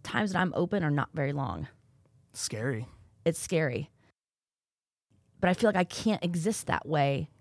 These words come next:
Speaker 1: because you're right. So this is what I tell myself. The thing is, if I see somebody else doing it, if I see somebody else doing it,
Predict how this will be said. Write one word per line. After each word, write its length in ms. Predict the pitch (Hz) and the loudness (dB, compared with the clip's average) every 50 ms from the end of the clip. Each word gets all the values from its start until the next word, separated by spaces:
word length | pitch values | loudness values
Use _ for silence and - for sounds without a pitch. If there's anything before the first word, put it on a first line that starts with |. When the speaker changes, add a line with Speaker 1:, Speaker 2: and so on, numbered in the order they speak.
| _ _ _ _ - _ - | _ _ _ _ -16 _ -2
Speaker 1:
because 560 | 190 165 - 202 170 156 156 156 156 - - - - _ _ - | -2 0 4 4 4 4 4 0 0 -6 -10 -14 -20 _ _ -4
you're 100 | 190 185 | -2 2
right. 300 | 196 254 247 185 - - | 4 2 2 2 -2 -2
So 100 | - 214 | 0 2
this 140 | 196 214 208 - | 2 2 2 2
is 60 | 220 | 2
what 60 | 214 | 2
I 40 | 196 | 2
tell 200 | - - 294 339 | 2 0 -2 0
myself. 460 | 277 - 147 - - 87 - - - - - - - - - - - - - | 0 -2 -2 -2 -4 -6 -8 -10 -12 -18 -20 -20 -20 -20 -20 -20 -20 -10 -2
The 100 | - 214 | 0 0
thing 200 | 196 - 294 277 | 2 4 4 4
is, 140 | 277 277 240 - | 4 4 4 2
if 120 | 185 185 | 0 2
I 160 | - - 202 233 | 2 2 2 2
see 120 | - 233 | 2 0
somebody 300 | 208 233 226 196 170 160 | -2 0 0 2 4 4
else 160 | 175 208 233 - | 4 2 2 0
doing 240 | - 262 269 285 | -2 0 0 2
it, 280 | 311 339 - - - - _ _ _ _ _ _ _ _ _ _ _ _ _ _ _ | 0 -2 -4 -6 -12 -20 _ _ _ _ _ _ _ _ _ _ _ _ _ _ _
if 60 | - | -2
I 80 | 233 302 | -2 0
see 120 | 285 359 | 0 -2
somebody 340 | 302 - 302 254 226 196 170 | 0 2 2 4 4 6 6
else 220 | 160 180 233 233 - | 4 4 4 0 -4
doing 260 | - 277 285 294 294 | -4 -2 0 0 0
it, 180 | 294 285 - | 0 -2 -4